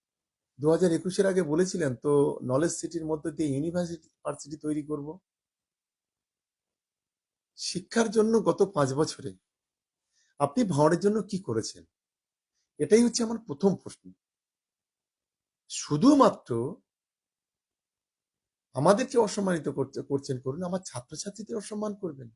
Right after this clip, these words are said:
ছাত্রছাত্রীদের অসম্মান করা মানে তার অভিভাবকদের অসম্মানিত করা। কাদের আপনি মত করে বলছেন?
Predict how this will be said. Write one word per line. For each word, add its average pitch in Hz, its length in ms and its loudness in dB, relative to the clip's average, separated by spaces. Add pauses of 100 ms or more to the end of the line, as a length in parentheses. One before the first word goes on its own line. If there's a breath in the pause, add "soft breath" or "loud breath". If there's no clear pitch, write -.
(880)
ছাত্রছাত্রীদের 175 760 -2
অসম্মান 175 400 -2
করা 180 200 0
মানে 180 220 0
তার 175 120 0
অভিভাবকদের 175 560 -2
অসম্মানিত 139 480 -8
করা। 107 280 -14 (680)
কাদের 196 300 4
আপনি 240 200 -2
মত 226 240 -2
করে 226 100 -2
বলছেন? 131 400 -8